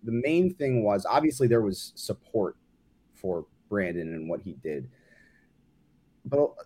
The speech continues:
the, the main through line was, if you bring a new coach in,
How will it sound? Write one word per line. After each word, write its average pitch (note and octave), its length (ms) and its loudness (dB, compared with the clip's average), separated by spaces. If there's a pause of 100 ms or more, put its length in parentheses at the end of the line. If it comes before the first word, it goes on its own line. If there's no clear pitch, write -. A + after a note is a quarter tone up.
the, C#3+ 160 -4
the C3+ 200 2
main F#3 360 6
through D#3+ 320 6
line A#2 320 4
was, G2+ 320 0
if D#3+ 180 0
you G3 140 4
bring G3+ 380 6
a F#3 60 6
new C#3 220 0
coach A2 360 0
in, F2 280 -8